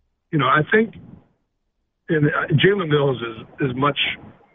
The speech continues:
maligned here in Philadelphia in some regards, but everybody also loves him. He was one of these guys that was just, like, cocky and he played with this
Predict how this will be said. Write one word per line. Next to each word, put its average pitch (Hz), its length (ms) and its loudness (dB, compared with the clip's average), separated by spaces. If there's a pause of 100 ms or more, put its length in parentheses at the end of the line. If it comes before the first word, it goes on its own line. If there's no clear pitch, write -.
(220)
maligned 127 500 2
here 120 200 0
in 113 80 -8
Philadelphia 120 560 -4
in 113 80 -4 (100)
some 131 140 -2
regards, 117 580 0
but 123 180 0
everybody 135 380 4
also 127 260 -2
loves 123 360 -4
him. 165 240 2 (600)
He 165 100 0
was 220 180 4
one 214 100 2
of 202 80 -2
these 156 220 0
guys 131 380 0
that 123 100 -12
was 120 180 -10
just, - 140 -16
like, - 160 -14
cocky 131 480 -2
and 120 80 -6
he - 60 -18 (120)
played 151 160 4
with 139 120 0
this 120 100 -2